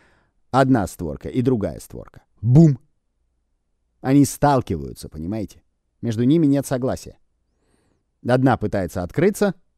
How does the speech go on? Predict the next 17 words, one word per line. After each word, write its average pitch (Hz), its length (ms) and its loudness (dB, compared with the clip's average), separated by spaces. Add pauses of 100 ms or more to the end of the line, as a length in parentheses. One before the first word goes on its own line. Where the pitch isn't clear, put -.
(200)
а 101 100 -4
другая 101 380 -2
хочет 135 300 -8
оставаться 95 420 -8
закрытой. - 540 -16 (1120)
Они 101 240 -4
борются 160 420 0
друг 143 220 -2
с 92 40 -12
другом, 135 360 -2
пытаясь 90 340 -8
выяснить, 127 400 -2
кто 123 240 -4
же 113 140 -4
из 82 120 -6
них 98 200 -6
главный. 82 520 -8